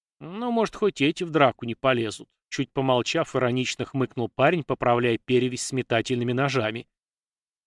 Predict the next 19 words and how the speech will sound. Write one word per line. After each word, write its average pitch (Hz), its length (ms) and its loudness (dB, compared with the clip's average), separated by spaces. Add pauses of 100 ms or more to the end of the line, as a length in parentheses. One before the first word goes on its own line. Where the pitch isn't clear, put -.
(560)
Рядом 131 360 4
с - 80 -6
костром 127 480 0
послышались - 600 -2
шаги, 135 380 -2
и 170 40 4
женский 123 440 -2
голос 127 340 2
произнес: 123 680 -2 (960)
«Беломир, 135 680 4 (160)
мы 135 100 -2
поговорить 127 520 2
можем?» 139 380 -2 (1300)
«Гость 180 500 2
в 196 80 -6
дом, 214 400 2
бог 220 300 2
в 127 100 -6
дом. 120 340 -2